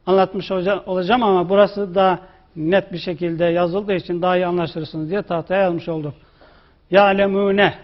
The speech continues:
gördüğünüz gibi yemiddini nesta'inu. E, s-, kelimelerin son harflerine göre uzatmalar farklı oluyor. E, şimdi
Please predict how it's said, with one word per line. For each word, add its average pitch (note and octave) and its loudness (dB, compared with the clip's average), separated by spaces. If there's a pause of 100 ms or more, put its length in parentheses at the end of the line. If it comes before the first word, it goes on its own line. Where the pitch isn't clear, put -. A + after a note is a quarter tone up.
(140)
gördüğünüz D#3+ -4
gibi E3 -8 (120)
yemiddini F3 0 (220)
nesta'inu. F3 2 (680)
E, E3 -16
s-, D3 -8 (440)
kelimelerin F#3 4
son F#3+ -2
harflerine F3+ 0
göre F3 2 (720)
uzatmalar F3+ 2
farklı F#3 0
oluyor. E3+ 2 (800)
E, C#3+ -10
şimdi G3 -2